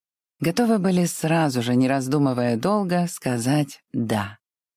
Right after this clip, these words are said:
Эта простота нравов, принесенная войной, сделала жизнь необычайно увлекательной для Скарлетт. Если бы не грязная зачастую работа сиделки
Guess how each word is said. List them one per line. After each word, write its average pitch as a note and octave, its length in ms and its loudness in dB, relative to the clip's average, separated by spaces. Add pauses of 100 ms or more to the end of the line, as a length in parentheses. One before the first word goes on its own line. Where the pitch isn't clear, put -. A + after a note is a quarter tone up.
(460)
Эта E3+ 220 0
простота F3 480 0
нравов, F3+ 480 0
принесенная C#3+ 800 2
войной, D3+ 540 2 (320)
сделала F#3 500 2
жизнь E3 500 2
необычайно D3+ 680 2
увлекательной C3 800 2
для D#3+ 200 0
Скарлетт. A2 600 -6 (280)
Если D3+ 360 0
бы D3 100 0
не D3+ 140 2
грязная C#3 500 2
зачастую D3 540 0
работа C#3+ 340 0
сиделки C3+ 720 -2